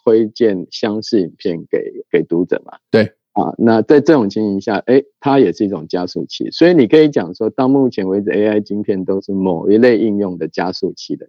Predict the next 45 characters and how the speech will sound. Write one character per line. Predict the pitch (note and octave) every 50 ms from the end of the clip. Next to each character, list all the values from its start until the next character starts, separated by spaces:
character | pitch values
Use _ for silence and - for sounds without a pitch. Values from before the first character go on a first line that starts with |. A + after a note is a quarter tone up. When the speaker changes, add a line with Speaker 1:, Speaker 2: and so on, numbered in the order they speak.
| _ -
Speaker 1:
概 | -
念。 | - _ _ _ _ _ _
Speaker 2:
是。 | - - - A2 G#2+ F#2+ A2 _ _ -
Speaker 1:
那 | B2+ C#3 C3+
像 | C3+ - C#3+ C#3 C3+ C#3 C#3+ C#3
耐 | - D3+ D3 C3+ B2
能， | A2 G2+ F2+ E2 F2 F2+
就 | - G2+ G2
是 | - - F#2+
比 | F2 E2+
如 | E2 E2+
说 | - F#2+ F#2+
比 | F#2 F#2+ F2+
较 | F#2+ G2
像， | G2+ - A2 G2 F#2 -
像 | - G#2 F#2+ F#2
电 | F#2 - A2 G2
脑 | E2 C#2 -
视 | - - - - - G2 E2
觉 | - - - - D#2+ -
相 | - E2 E2 D#2+ D#2+
关 | E2 E2 E2 -
的 | - - - -
加 | - F#2+ F#2
速 | G2 - G#2 F2 D#2
器。 | - - - - A#2+ - _ _ _ _ -
所 | - E3 D#3+
以 | D#3 - - - - - _
A | - D3+
I | D#3+ E3 E3+
晶 | D3 F3 D#3+ D#3+
片 | D#3 E3+ D3
有 | A#2+ G#2+ A2
两 | A#2 A#2 F#2+ E2+ G2 G#2+ A2
种 | - F#2 E2+ E2+
等 | - - - -
级， | - - -
一 | G2+ A#2
个 | A#2+ B2+ A#2
是 | - C#3
比 | A2+ - F2
较 | E2 A2+ G#2+ G#2+
通 | - - - B2 A#2+ B2
用 | B2 A#2+ G#2+ G2 G2
型， | - - - -